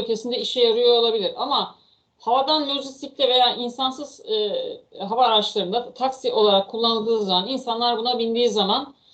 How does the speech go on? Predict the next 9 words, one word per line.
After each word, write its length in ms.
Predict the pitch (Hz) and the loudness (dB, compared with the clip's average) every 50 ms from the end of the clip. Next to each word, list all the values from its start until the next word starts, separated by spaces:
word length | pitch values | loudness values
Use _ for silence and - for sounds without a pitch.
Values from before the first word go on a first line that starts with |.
| _ _ _ _ _ _ | _ _ _ _ _ _
bu 240 | 208 233 311 349 339 | -6 -4 -4 -4 -4
tam 300 | - 269 294 330 349 311 | -4 -2 -2 -2 -2 0
tersi 420 | 320 302 285 277 269 269 - 285 | 2 2 2 2 0 -4 -6 -4
işte 520 | 269 247 220 196 226 226 - - 254 254 254 | -2 -2 0 0 -2 -4 -2 -2 -2 -2 0
te-, 360 | - 254 262 269 247 - - | 2 2 2 4 2 0 -2
terör 380 | - 254 254 262 302 320 311 - - - - - 135 - | -2 0 0 2 2 0 -2 -4 -8 -14 -18 -14 -2 -2
odaklı 400 | 233 240 262 262 254 - 254 247 | 0 2 2 0 0 0 -2 -2
hedefler 440 | 254 247 254 254 254 262 269 262 | 2 2 2 2 2 2 0 0
tarafından 380 | 262 254 233 196 208 214 208 196 | 0 -2 -4 -2 -2 -2 -2 -4